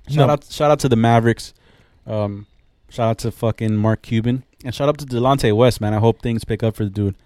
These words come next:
Speaker 1: I'm not trying to see you again on social media next year doing the same shit.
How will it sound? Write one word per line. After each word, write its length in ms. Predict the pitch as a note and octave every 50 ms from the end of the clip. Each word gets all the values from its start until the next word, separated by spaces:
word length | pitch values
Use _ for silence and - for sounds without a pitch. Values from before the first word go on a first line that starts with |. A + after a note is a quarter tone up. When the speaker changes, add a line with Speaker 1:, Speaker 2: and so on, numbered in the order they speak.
| _ _ - G2+
Speaker 1:
I'm 60 | A2
not 100 | A#2+ A#2
trying 180 | - - A#2+ A#2
to 60 | A2+
see 180 | - - - A#2
you 220 | A2+ A2 A2 G#2+
again 220 | G#2 G2+ A2 G#2+ G#2
on 100 | G#2 F#2+
social 320 | - G#2+ G#2 G2 - G#2
media 280 | G#2 G#2 G2+ G#2 G2+ G2
next 260 | G2 G2 - - -
year 160 | G#2 G2 F#2+ - _ _ _ _ _
doing 160 | - A2+ G#2+
the 40 | G#2
same 240 | - - A2 G2 F#2
shit. 280 | F2+ - G#2 F#2+ -